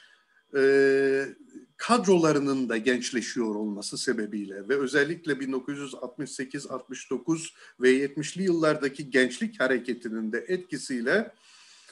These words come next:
artık gençler daha çok yönetimde yer almaya başlıyor. Eskinin daire başkanları, e, genel müdürleri, e, e, işte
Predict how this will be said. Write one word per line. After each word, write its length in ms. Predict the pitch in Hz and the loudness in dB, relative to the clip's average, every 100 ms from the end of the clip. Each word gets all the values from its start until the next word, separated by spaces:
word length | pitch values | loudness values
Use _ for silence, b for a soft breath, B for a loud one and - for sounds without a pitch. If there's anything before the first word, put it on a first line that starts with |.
| b | b
artık 400 | 170 170 170 - | -2 -2 -2 -4
gençler 680 | 151 147 147 156 139 123 98 | 0 0 -2 4 4 2 -6
daha 260 | 113 120 - | -4 -4 -4
çok 340 | 107 - _ - | -8 -8 _ -2
yönetimde 580 | 127 120 - 120 110 113 | 0 2 -2 -4 -2 0
yer 220 | 120 120 | 2 2
almaya 500 | 120 117 110 107 101 | 0 -4 -4 -6 -8
başlıyor. 500 | 101 - 107 101 104 B B | -10 -10 -10 -10 -10 B B
Eskinin 500 | 143 127 - 131 127 | -6 -6 -4 -2 0
daire 320 | 120 117 120 | 0 0 0
başkanları, 840 | 123 120 - 127 123 120 123 123 123 B B B B 135 | 0 -2 -4 -4 -2 -2 0 -2 -4 B B B B -2
e, 60 | 131 123 120 120 117 117 | 0 2 2 2 0 2
genel 320 | 123 123 127 | 2 2 0
müdürleri, 1000 | 123 123 127 123 123 123 127 127 127 - _ - | 0 -2 0 0 2 4 6 6 4 -4 _ 2
e, 40 | |
e, 1040 | 127 123 123 120 120 123 110 131 120 113 110 | 2 2 0 0 0 0 0 0 0 0 -4
işte 280 | - - | -12 0